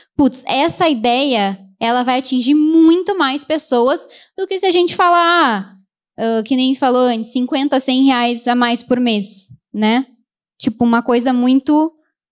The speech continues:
que ele não vai ser ouvido. No final, o, o especialista quer ser ouvido, né?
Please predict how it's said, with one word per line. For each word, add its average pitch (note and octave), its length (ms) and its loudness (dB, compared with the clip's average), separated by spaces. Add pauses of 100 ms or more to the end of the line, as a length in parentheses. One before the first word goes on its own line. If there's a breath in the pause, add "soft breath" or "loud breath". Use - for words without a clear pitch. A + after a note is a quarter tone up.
(280)
que D4 180 -2
ele D4 180 0
não E4 240 0
vai C#4+ 240 -2
ser C4+ 160 0
ouvido. G3+ 560 0
No A3+ 140 2
final, C4+ 420 -2
o, D4+ 220 -4
o C#4 40 4
especialista C4+ 600 -2
quer C4 180 -2
ser C4+ 160 -2
ouvido, A#3+ 480 -2
né? G3 160 -6